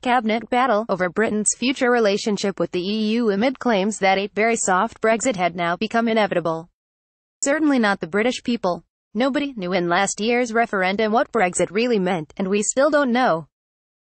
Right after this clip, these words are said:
The government has admitted that they haven't even done any in-depth research on the impact of Brexit. Everyone is in the dark, and it's into the darkness that the government is now taking us.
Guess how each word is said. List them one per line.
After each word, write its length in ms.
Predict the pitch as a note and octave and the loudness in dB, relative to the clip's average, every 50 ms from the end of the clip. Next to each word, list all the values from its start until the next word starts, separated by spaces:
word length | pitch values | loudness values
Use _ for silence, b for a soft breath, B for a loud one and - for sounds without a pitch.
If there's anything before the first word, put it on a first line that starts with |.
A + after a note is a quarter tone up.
| _ _ - | _ _ -6
The 80 | G3+ | -2
government 500 | E3 G#3+ A#3 A#3+ B3 A#3 G3+ F#3+ F#3+ - G#3 | 0 2 2 2 0 0 -2 -2 -2 0 0
has 180 | F#3+ F#3+ F#3+ | 0 0 0
admitted 360 | F#3+ E3 F3+ G3+ A#3 A#3+ G#3 F3+ | -2 -2 0 0 2 2 2 0
that 180 | E3+ E3 D#3+ - | 0 0 0 0
they 100 | G3 G3+ | 0 0
haven't 320 | G#3 C4 C#4+ C#4+ C#4+ B3+ | 2 2 2 0 0 -2
even 220 | B3+ A#3 G3+ A3 F#3+ | 0 0 0 0 2
done 220 | A3 B3+ A#3+ A3+ | 2 2 2 2
any 260 | A3 G#3 G#3 F#3+ F#3+ | 2 0 0 0 0
in-depth 400 | G#3+ C4 B3 B3+ A#3 F#3+ - - | 0 0 2 2 0 0 -2 -2
research 400 | - G#3 G#3+ - - C4+ B3+ - | -2 -2 0 0 -2 -2 -2 0
on 140 | A#3 G3+ F#3+ | 0 0 0
the 160 | F3+ F3+ F#3 | 0 0 0
impact 420 | G#3 A#3 A3+ - G3+ E3+ E3+ - G3 | 0 -2 0 0 0 -2 0 0 -2
of 140 | F#3 F3 | -2 0
Brexit. 460 | - A3 A#3 A#3 G#3 - F3+ E3 - - _ _ _ _ _ _ _ _ _ _ _ _ _ _ _ - | 0 0 0 0 0 -2 -2 -2 -4 -6 _ _ _ _ _ _ _ _ _ _ _ _ _ _ _ -2
Everyone 400 | A#3 C4 C4 C#4 C4 B3 A#3 A3+ | 0 2 2 2 2 2 2 2
is 160 | A3 G#3+ G3+ | 0 0 0
in 80 | G3 G#3 | 0 -2
the 80 | G#3+ | 0
dark, 280 | F#3 G3+ F3+ F3 - - - | 0 0 0 0 -2 -4 -4
and 240 | - A#3+ C4 C4+ A#3+ | -2 0 2 2 2
it's 180 | G#3 F#3 - - | 0 0 -2 -4
into 280 | F#3+ F#3 A#3+ B3 B3+ | -2 0 0 0 0
the 80 | - G3+ | 0 0
darkness 480 | E3 G3 G3 A3+ - - C4 C4 - - | 0 2 2 2 0 0 -2 -4 -2 0
that 160 | F#3 E3+ - | 0 0 2
the 80 | F#3+ F#3 | 0 0
government 540 | - G#3 G#3+ A3 A#3 A3+ A#3 A#3 A3+ - | 0 0 2 2 0 0 0 0 0 -2
is 120 | G#3+ F3+ F3 | -2 -2 -2
now 200 | F#3 F3+ E3+ E3+ | 0 0 0 0
taking 400 | - G#3 A3+ B3 - A3 F#3+ F#3 | 0 -2 -2 -2 0 0 0 0
us. 320 | E3+ D#3 - - - - | 0 -2 -2 -6 -12 -16